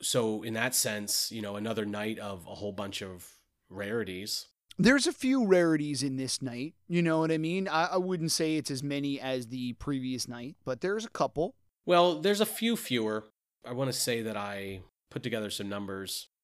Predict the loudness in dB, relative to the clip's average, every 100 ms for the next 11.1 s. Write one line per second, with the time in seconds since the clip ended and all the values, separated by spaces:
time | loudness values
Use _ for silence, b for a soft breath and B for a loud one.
0 | _ 4 4 6 4 4 4 0 2 0
1 | 0 0 -2 -4 -4 -2 -2 -2 -4 -4
2 | -6 -6 -6 -6 -6 -8 -10 -14 _ _
3 | -10 -6 -4 -4 -6 -8 -8 -6 -6 -8
4 | -10 -12 -10 -8 -6 -6 -8 -10 _ -10
5 | -10 -10 -14 -10 -8 -2 0 2 0 -4
6 | _ _ _ -6 -2 -2 -4 -10 _ _
7 | 0 4 4 4 4 4 6 4 4 2
8 | 0 2 0 -4 -6 -2 -2 0 -2 -2
9 | -2 -4 -8 -8 -4 -4 -4 -6 -6 -6
10 | -10 -12 -12 -8 -8 -6 -6 -6 -6 -6